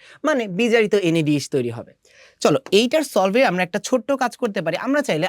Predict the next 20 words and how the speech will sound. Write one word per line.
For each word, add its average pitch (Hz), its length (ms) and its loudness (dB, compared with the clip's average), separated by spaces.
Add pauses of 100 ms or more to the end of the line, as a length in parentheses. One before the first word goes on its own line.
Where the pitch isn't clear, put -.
(120)
আমাদের 175 260 0 (400)
নাইন 233 300 0
টেনের 240 300 2
নলেজটা 175 340 -2
একটু - 160 -8
ইউজ 139 200 -4
করতে 135 240 -2
পারি 120 120 -6 (100)
সহজে 180 320 0
করার 131 280 -2
জন্য। 104 160 -12 (500)
যেমন 262 220 2 (360)
দেখো, 254 180 0 (160)
মনে 220 180 2
আছে - 200 -4
কিনা 135 220 -2
যে 156 60 2 (120)
গ্লুকোজ 180 360 4 (140)
থেকে 247 240 2 (1000)
যখন 151 200 0